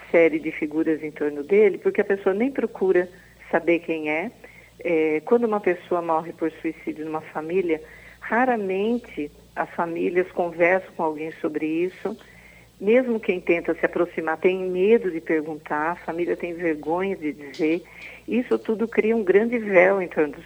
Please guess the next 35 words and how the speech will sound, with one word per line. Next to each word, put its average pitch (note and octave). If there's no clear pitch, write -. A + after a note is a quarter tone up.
suicídio. -
E E3+
na F#3
medida A3
que B3
as G#3+
pessoas E3+
não A#3
conhecem, F#3+
elas A3+
não A3
conseguem, G#3+
<clears throat> -
quando G3
estão F#3+
diante E3+
de D#3+
uma D#3+
pessoa D#3+
com A#3+
risco F3
de -
suicídio, E3
reconhecer A#3
sinais G3
que G3+
são A3
bastante B3+
fortes, G3
né? F3+
São F3
muito A3
claros, F#3
são E3
sinais F3